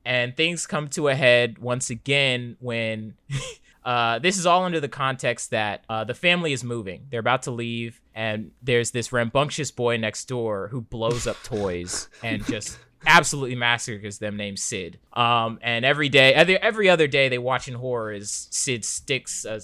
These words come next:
Speaker 1: puts a stick of dynamite on a, on a Combat Carl toy and blows it to smithereens. So they're about to leave. They're gonna get away from this kid. They're gonna live happily ever after with Andy. But Woody just can't get over the fact that he's not Andy's favorite toy anymore.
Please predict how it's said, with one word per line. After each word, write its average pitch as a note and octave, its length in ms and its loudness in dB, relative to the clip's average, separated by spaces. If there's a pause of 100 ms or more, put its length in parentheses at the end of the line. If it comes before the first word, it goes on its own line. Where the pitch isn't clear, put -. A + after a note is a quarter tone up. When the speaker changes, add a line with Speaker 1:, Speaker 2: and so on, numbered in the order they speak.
Speaker 1:
puts E3+ 160 -4
a C#3 60 -6
stick - 240 -2
of C#3 60 -6
dynamite A#2 580 -2
on A2 140 -10
a, G2+ 100 -10 (220)
on G2+ 160 -10
a G2+ 40 -10
Combat A2+ 440 -6
Carl G#2+ 280 -6
toy G2+ 360 -8
and G2 100 -14
blows G#2+ 300 -10
it G2+ 80 -20
to - 60 -18
smithereens. F#2 640 -12 (160)
So D3+ 180 6
they're D3 100 8
about F#3+ 240 6
to F#3+ 80 0
leave. E3 460 4 (140)
They're B2 100 -6
gonna D3+ 180 -2
get D#3+ 120 2
away D3 200 4
from D3 180 -10
this C3 140 -8
kid. C3 360 -4
They're A2+ 80 -6
gonna G#2+ 160 -10
live C#3+ 180 -4
happily C3+ 380 0
ever A#2+ 160 -2
after A#2 320 -4
with G#2+ 160 -10
Andy. D3 500 -4 (320)
But C3 100 -4
Woody F3+ 300 -2
just D3+ 200 -6
can't C#3 220 -8
get C#3+ 120 -2
over C3 120 -4
the C#3+ 60 -12
fact A2 280 -10
that A#2+ 100 -12
he's C3+ 160 -12
not G#2+ 340 -6 (140)
Andy's A2 340 -6
favorite G#2 320 -10
toy F3 260 -2
anymore. G2+ 440 -10